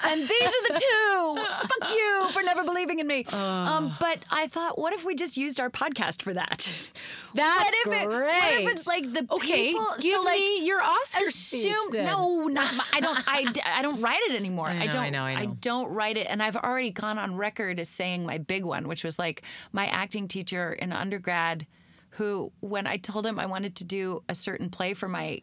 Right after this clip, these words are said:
Speaker 1: B F A thesis,
Speaker 2: Mm.
Speaker 1: <laughs> he goes, "Kimmy, honey, shut the door.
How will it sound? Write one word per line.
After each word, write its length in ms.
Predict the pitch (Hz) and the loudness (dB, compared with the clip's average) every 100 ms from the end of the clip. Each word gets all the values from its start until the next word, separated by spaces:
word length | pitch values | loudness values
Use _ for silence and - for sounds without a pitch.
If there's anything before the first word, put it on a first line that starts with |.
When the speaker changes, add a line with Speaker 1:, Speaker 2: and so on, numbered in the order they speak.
| 170 | -8
Speaker 1:
B 140 | 180 | -6
F 160 | 180 180 | -4 -4
A 100 | 175 | -6
thesis, 720 | 180 165 180 254 294 262 165 | -4 -6 -4 -4 -4 -6 -6
Speaker 2:
Mm. 400 | 160 151 143 139 277 277 - - - - - - | -6 -6 -6 -8 -8 -10 -12 -18 -20 -20 -14 -10
Speaker 1:
<laughs> 0 | 247 285 - - - - - - | -8 -8 -10 -12 -10 -8 -8 -6
he 100 | 208 | -6
goes, 140 | - | -4
"Kimmy, 240 | 202 185 | -4 -4
honey, 180 | 185 185 | -4 -4
shut 220 | - 175 | -6 -6
the 80 | 175 | -6
door. 280 | 180 170 | -6 -6